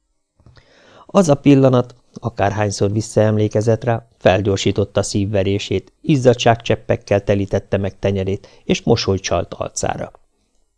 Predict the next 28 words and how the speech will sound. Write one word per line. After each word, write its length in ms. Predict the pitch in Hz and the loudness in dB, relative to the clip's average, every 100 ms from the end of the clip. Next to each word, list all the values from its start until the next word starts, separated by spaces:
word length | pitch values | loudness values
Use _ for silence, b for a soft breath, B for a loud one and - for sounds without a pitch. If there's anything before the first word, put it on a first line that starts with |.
| _ _ b b b b b b | _ _ b b b b b b
Egy 180 | 214 196 | 4 6
rövid 300 | 180 139 - | 6 4 2
pillanat 540 | 110 107 104 101 - | 0 2 2 0 -4
volt, 360 | 98 95 - - _ | -6 -6 -10 -20 _
egy 200 | 185 147 | 2 4
este, 380 | 104 - - 101 | 2 0 -2 -2
amikor 360 | 101 95 107 | -4 -2 0
hozzáért, 760 | 101 104 110 95 98 - _ _ _ | 0 0 0 -2 -2 -6 _ _ _
és 180 | - 190 | -6 0
azóta 420 | - 170 151 147 | 2 2 2 2
is 160 | 127 117 | 2 2
csak 220 | 113 - | -2 0
várta 380 | 107 113 - 110 | 0 0 0 0
azt 240 | 113 - | 0 -2
az 120 | 110 | 0
alkalmat, 580 | 110 110 - 107 110 - B B | 2 2 0 -2 -2 -6 B B
amikor 460 | - 175 175 170 - | -2 0 0 0 0
ki 140 | - | -2
tudja 340 | 151 135 117 113 | 0 0 2 2
miért, 500 | 113 117 117 117 - b b | 2 2 2 0 -10 b b
de 180 | - 170 | -2 0
talán 300 | 160 165 151 | 2 4 4
megint 380 | 139 104 110 104 | 0 -2 -4 -2
áthelyezheti 760 | 107 - 107 101 101 104 - 101 | -2 0 0 0 0 -4 -2 0
a 60 | |
jelenbe 440 | 101 101 98 98 92 | 0 0 -2 -2 -4
az 140 | 101 | -4
emlékeket. 760 | 90 95 - - - - - | -6 -6 -10 -10 -12 -14 -16